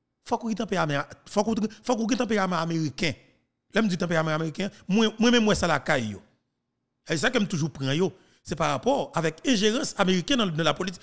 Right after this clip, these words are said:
dans la, dans les affaires politiques internes. Dans le pays, non. Qui c'est Haïti.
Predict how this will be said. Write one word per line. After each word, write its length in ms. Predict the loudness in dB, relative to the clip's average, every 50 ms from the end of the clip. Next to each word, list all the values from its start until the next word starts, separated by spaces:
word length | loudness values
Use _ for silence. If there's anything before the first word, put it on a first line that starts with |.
| -8 -4
dans 80 | -2 -2
la, 120 | 0 0
dans 140 | 0 0 0
les 180 | 0 0 0 -2
affaires 180 | -2 -2 -2
politiques 440 | -2 -2 -2 -2 -2 -4 -6 -6 -10 -20 -16 _ -2
internes. 540 | -2 0 2 2 0 0 0 -4 -6 -8 -12 _ _ _ _ _ _ _ _ _ _ _ _ _ _ _ _ _ _ _ _ _ _ _ _ _ _ _ _ _ _ _ _ _ _ _ _ _ _ _ _ _ _ _ _ _ _ _ _ _ _ _ _ _
Dans 80 | -2 2
le 20 |
pays, 240 | 4 6 6 6 6
non. 140 | 4 0 -6 -12 _ _ _ _ _ _ _ _ _ _ _ _ _ _ _ _ _ _ _ _ _ _ _ -20 -14
Qui 100 | -8 -6
c'est 140 | -2 0 2
Haïti. 460 | 2 2 0 -2 -6 -8 -10 -12 -14